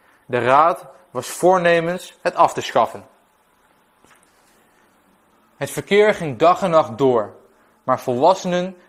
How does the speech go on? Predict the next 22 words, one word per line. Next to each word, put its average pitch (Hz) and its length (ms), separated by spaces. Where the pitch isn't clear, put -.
maakten 143 400
er 123 120
spaarzaam 151 640
gebruik 123 420
van. 104 260
En 113 120
's - 120
avonds 180 400
en 170 120
's - 120
nachts - 480
was 123 140
het 117 120
leeg 120 380
in 139 120
de 131 140
tunnels. 120 540
Zij 120 300
dienden 175 600
dan 127 180
het 156 140
kwaad. 113 520